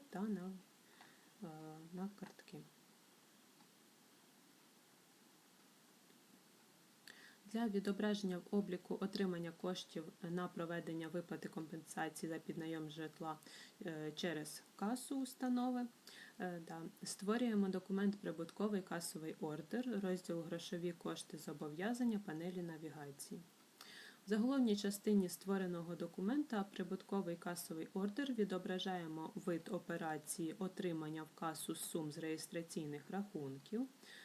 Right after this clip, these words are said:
назву установи, джерело фінансування та кекву. На вкладці «Основна» відображаємо рахунок, номер ордеру, дані касира, суму, ставку П Д В та суму з П Д В, що зазначено в рядку сім таблиці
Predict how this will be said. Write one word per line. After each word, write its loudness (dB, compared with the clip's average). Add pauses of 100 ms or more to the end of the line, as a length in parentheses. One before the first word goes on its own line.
(180)
назву 2
установи, 2
джерело 2
фінансування 2
та 2
кекву. -8 (460)
На 4
вкладці 2
«Основна» 4
відображаємо -2
рахунок, 0 (360)
номер 6
ордеру, 6
дані 4
касира, 0
суму, 4 (280)
ставку 2
П -2
Д -2
В 0 (140)
та 2
суму 2
з -4
П -4
Д -4
В, 0
що -4
зазначено -4
в -8
рядку -4
сім -2
таблиці -4